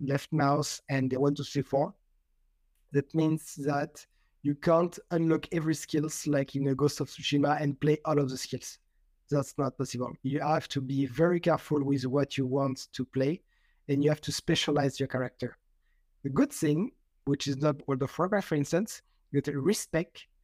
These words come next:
is really cheap. You get lots of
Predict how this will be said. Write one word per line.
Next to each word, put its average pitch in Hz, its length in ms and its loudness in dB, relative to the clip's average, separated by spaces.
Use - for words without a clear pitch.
is 143 220 0
really 160 140 2
cheap. - 300 -4
You 160 240 2
get 147 320 2
lots 147 640 2
of - 140 -8